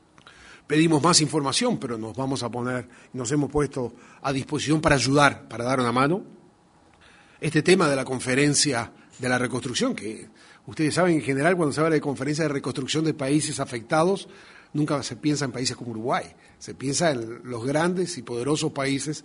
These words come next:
que tienen grandes empresas en grandes industrias. Es realmente extraordinario el hecho de que,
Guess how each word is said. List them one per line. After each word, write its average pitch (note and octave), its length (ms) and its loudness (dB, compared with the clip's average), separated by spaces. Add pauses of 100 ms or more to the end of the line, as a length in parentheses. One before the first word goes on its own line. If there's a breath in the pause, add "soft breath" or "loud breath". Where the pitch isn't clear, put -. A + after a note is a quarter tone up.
(260 loud breath)
que C3 100 -10
tienen C3 200 -2
grandes D3 280 4
empresas D3 340 -4
en C3 60 -4
grandes C3 320 -2
industrias. B2+ 460 0 (380 loud breath)
Es A#2 200 -8
realmente C#3+ 420 0
extraordinario C#3 800 2 (600 loud breath)
el A#2+ 120 -6
hecho C#3 320 2
de B2 220 -2
que, A#2 400 -8